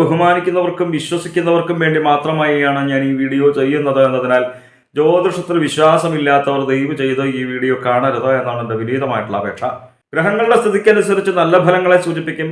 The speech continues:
മോശഫലങ്ങളെയും സൂചിപ്പിക്കാനിട വരും. നല്ല ഫലങ്ങളെ മനസ്സിലാക്കി ജീവിത വിജയം വരിച്ചാൽ വളരെ സന്തോഷം. അതേപോലെ തന്നെ മോശഫലങ്ങളെ മനസ്സിലാക്കി ആ മോശഫലങ്ങളിൽ നിന്ന് ഒരാളെങ്കിലും മുക്തി നേടിയാൽ വളരെ, വളരെ സന്തോഷം. എന്തായാലും അശ്വതി,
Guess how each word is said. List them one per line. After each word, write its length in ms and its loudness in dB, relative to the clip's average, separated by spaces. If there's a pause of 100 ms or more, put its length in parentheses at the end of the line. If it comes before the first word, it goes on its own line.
(320)
മോശഫലങ്ങളെയും 760 0
സൂചിപ്പിക്കാനിട 600 -4
വരും. 180 -4 (460)
നല്ല 260 2
ഫലങ്ങളെ 420 4
മനസ്സിലാക്കി 540 0
ജീവിത 340 0
വിജയം 360 -4
വരിച്ചാൽ 340 -2
വളരെ 260 -2
സന്തോഷം. 380 -4 (500)
അതേപോലെ 460 4
തന്നെ 200 2
മോശഫലങ്ങളെ 680 0
മനസ്സിലാക്കി 560 -2
ആ 20 6 (140)
മോശഫലങ്ങളിൽ 680 0
നിന്ന് 200 0 (300)
ഒരാളെങ്കിലും 680 4
മുക്തി 240 0
നേടിയാൽ 320 2 (100)
വളരെ, 260 0
വളരെ 280 -2
സന്തോഷം. 340 -6 (480)
എന്തായാലും 440 4
അശ്വതി, 280 2